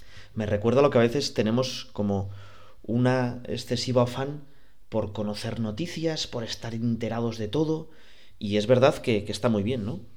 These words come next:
Yo creo que tú y yo todos los días leemos las noticias en el periódico o en internet o vemos, pues, el telediario y nos gusta estar informados, y es verdad, pero lo que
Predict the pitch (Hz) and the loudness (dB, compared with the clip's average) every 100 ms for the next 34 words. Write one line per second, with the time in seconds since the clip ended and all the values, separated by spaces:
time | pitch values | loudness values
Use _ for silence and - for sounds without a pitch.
0 | - - 98 101 117 107 101 127 120 104 | -14 -8 -6 -4 -4 -4 -2 2 4 4
1 | 127 190 - 101 95 95 104 107 - 98 | 2 2 -2 -2 -2 -2 -2 -2 -2 -4
2 | 98 95 95 - - 110 104 101 95 113 | -4 -4 -4 -8 -12 -10 -10 -6 -6 -6
3 | 110 110 98 107 98 98 104 143 - 151 | -4 -4 -4 -4 -4 -2 0 0 -2 -4
4 | 156 - - - - - - 107 101 101 | -4 -8 -16 -16 -16 -12 -2 0 0 0
5 | 101 104 113 156 160 110 95 95 110 107 | -2 -2 0 0 -2 0 0 2 2 2
6 | 101 - - - - - - - - 104 | 2 -2 -10 -12 -16 -18 -16 -8 -4 -2
7 | 107 98 98 95 123 143 147 151 156 - | -2 0 0 2 4 2 2 -2 -4 -8
8 | - - - - - - 139 110 117 127 | -16 -18 -16 -16 -16 -4 0 2 2 0
9 | 143 135 151 139 113 113 104 98 - 107 | 0 2 2 0 0 2 2 0 -6 -4
10 | 110 - 143 131 202 - - - - - | -4 0 0 0 -4 -8 -14 -16 -16 -16
11 | - - - - - - - - - - | -16 -16 -16 -16 -16 -16 -16 -16 -6 0
12 | 110 107 107 107 107 101 98 | 2 4 2 2 2 2 0